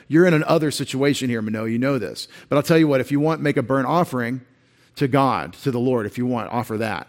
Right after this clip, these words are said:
And he offers it, and as the flame of the burnt offering is going up,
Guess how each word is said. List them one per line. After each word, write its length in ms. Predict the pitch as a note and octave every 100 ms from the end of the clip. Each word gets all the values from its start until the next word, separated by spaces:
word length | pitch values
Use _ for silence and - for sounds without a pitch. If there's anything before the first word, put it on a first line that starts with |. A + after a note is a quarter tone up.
| - -
And 140 | B2
he 120 | C#3+ C3
offers 420 | D#3+ F#3 D#3 C3
it, 140 | D3
and 140 | C#3 C3+
as 160 | B2
the 80 | G#2+
flame 400 | - B2+ D#3+ F#3+
of 140 | F3 C3
the 40 |
burnt 220 | C#3+ D3+
offering 320 | D3 B2+ C#3
is 100 | B2+
going 280 | A2 C3 B2+
up, 260 | D#3+ F#3